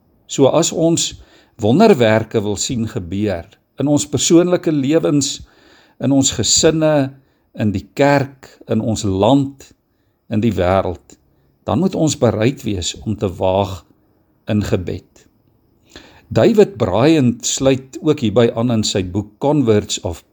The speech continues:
Prayer, waarin hy verduidelik dat 'n groot en 'n gesonde gebedsbeweging geestelike groei in die kerk en in die wêreld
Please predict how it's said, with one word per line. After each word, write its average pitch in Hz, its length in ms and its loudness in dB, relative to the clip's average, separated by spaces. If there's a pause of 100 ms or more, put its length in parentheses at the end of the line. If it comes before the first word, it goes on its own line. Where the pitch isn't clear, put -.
Prayer, 92 460 -2 (640)
waarin 151 320 2
hy 151 80 4
verduidelik 147 720 0
dat 123 160 0
'n - 180 -4
groot 202 400 4
en 113 140 0
'n 107 160 -6
gesonde 147 400 0
gebedsbeweging 98 1120 -2 (560)
geestelike 165 720 0
groei 131 640 0 (400)
in 113 160 0
die - 140 -4
kerk 113 340 2
en 98 160 -4
in 98 80 -2
die 98 160 -6
wêreld 92 460 -2